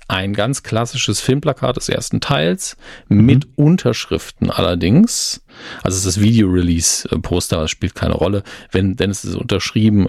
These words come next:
Speaker 1: von Michael J. Fox, von Christopher Lloyd, von Leah Thompson. Ähm, dann noch, was haben wir hier? Produzenten, Kameramann, also so richtig auch die Aut-, die Autoren, Alan Silvestri, der den Score gemacht hat, richtige,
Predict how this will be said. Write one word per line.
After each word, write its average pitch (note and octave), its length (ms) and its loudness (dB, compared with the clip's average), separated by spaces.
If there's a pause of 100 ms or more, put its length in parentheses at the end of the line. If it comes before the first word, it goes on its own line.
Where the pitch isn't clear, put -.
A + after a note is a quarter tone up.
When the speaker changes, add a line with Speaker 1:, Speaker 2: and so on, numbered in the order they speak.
Speaker 1:
von G#2 440 -2
Michael G2 340 -2
J. D#2+ 140 -2
Fox, - 340 -6
von C3 200 0
Christopher - 440 -6
Lloyd, E2+ 280 -2
von C3+ 180 2
Leah G#2 220 2
Thompson. - 480 -4 (480)
Ähm, F#2+ 600 0
dann G2+ 180 -2
noch, G2 320 -6
was F#2+ 140 -4
haben G2 100 4
wir F#2 80 4
hier? F#2 220 2 (280)
Produzenten, G2+ 1120 0 (360)
Kameramann, G2 880 2
also G2+ 200 2
so G2+ 120 4
richtig G#2+ 640 -2 (320)
auch - 200 -2
die - 200 -6
Aut-, - 340 -6
die G#2+ 180 0
Autoren, F#2+ 560 0 (160)
Alan A#2 200 2
Silvestri, G2+ 520 0
der F#2+ 140 0
den F#2+ 120 0
Score E2+ 320 -2
gemacht F2 360 -2
hat, F2 140 -2
richtige, G#2+ 460 0